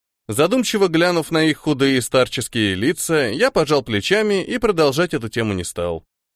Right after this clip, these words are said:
Мы молчали. Чуть утихшая метель тоскливо стонала за сугробами и холмами,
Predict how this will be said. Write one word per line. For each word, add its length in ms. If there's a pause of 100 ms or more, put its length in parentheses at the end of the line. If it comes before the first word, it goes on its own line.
(340)
Мы 160
молчали. 600 (880)
Чуть 240
утихшая 460
метель 420
тоскливо 480
стонала 500
за 120
сугробами 640
и 20
холмами, 640